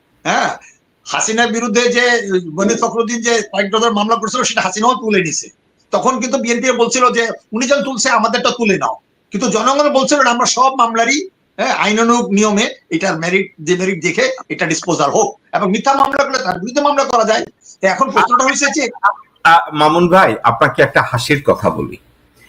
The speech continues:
Speaker 2: ডক্টর মাহাথির মোহাম্মদের বিরুদ্ধে মালয়েশিয়া মামলা করা হইলো। মেজর জালাল, আমি চাচ্ছি আপনারা দুইজনই আমার কথাটা মনোযোগ দিয়ে শুনেন। আহ, না, এর চেয়ে ভালো এক্সাম্পল ডক্টর ম্যান্ডেলা।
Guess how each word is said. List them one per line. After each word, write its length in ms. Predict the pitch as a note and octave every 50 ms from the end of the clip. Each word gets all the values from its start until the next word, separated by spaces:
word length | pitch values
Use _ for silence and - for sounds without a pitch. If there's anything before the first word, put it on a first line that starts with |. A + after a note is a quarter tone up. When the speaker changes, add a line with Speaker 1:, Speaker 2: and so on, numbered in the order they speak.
| _ _ _ _ - C3+
Speaker 2:
ডক্টর 280 | G#3+ A#3 - - C4+ B3
মাহাথির 340 | A3 G#3+ A3+ - - B3
মোহাম্মদের 520 | A#3 A3 G3+ G3 G#3 A3 A3+ A3+ G3+ A#3 G#3
বিরুদ্ধে 640 | E3+ D3+ F3+ F3 G#3 G3 - - F#3+ C#3 A2 - - -
মালয়েশিয়া 480 | B2+ C3+ C#3+ D#3+ E3 D3+ - F3 D3+
মামলা 320 | B2 A2 C3+ C#3 A#2+ B2 A#2
করা 280 | - - A2+ G#2 F#2+
হইলো। 200 | F#2 F#2+ F#2 -
মেজর 300 | A#2 C#3 D#3+ F#3 G3+ F3+
জালাল, 340 | F3 F3+ E3+ E3+ F3 F3 D#3+
আমি 180 | D3 C#3+ D3 C#3
চাচ্ছি 400 | - D#3 C#3+ - - - D#3 C#3
আপনারা 260 | B2 - C#3 C3 B2+
দুইজনই 420 | B2+ B2 B2 A#2+ A#2+ C3+ C#3+ D3
আমার 160 | C3 A#2 A#2 A2
কথাটা 380 | - - - - A2 G#2+ A#2
মনোযোগ 460 | A2 G#2+ G#2 G#2 G2+ F#2+ F#2+ G2 F#2+
দিয়ে 160 | F#2 G2 F#2+ F2
শুনেন। 380 | - - F2+ F2 - - - _ _ _ _ _ _ _ _ _ _ _ _ _ _ _ _ _ _ _ _ _ _ _ _ _ _ _ _
আহ, 800 | _ - A2+ G#2+ G#2 G#2 G2+ F#2+ F#2+ F#2+ G2 G2 G2 - - - - - _ _ _ _ _ - F#3
না, 240 | G3 F#3 C#3+ A#2 - -
এর 100 | D#3 D3+ -
চেয়ে 140 | - F#3 D3+
ভালো 220 | C3 C3 C#3 D#3
এক্সাম্পল 460 | D#3 C#3+ C#3+ C3+ D3 C3 B2 D3 C3 A#2+
ডক্টর 240 | A#2+ A2+ - B2
ম্যান্ডেলা। 480 | A#2 G#2+ G2 G2 F#2 F2+ F2 F2+ - -